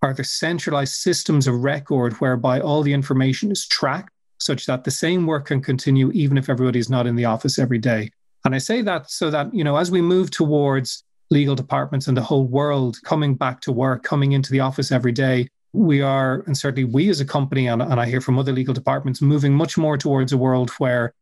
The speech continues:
some people will be in the office every day, some people will be in the office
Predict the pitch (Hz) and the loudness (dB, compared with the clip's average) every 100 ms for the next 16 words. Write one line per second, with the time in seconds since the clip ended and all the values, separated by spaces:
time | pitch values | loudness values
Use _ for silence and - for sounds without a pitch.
0 | _ - - 160 170 180 185 170 165 160 | _ -4 0 0 0 -2 -2 0 2 2
1 | 156 156 156 - 165 - - - 147 147 | 2 2 -2 -2 -4 -4 -8 -6 -2 -2
2 | 143 156 160 - 143 147 139 131 147 127 | -2 -2 -2 -2 -2 0 0 0 0 2
3 | 135 131 131 135 147 - | 2 2 0 -2 -6 -6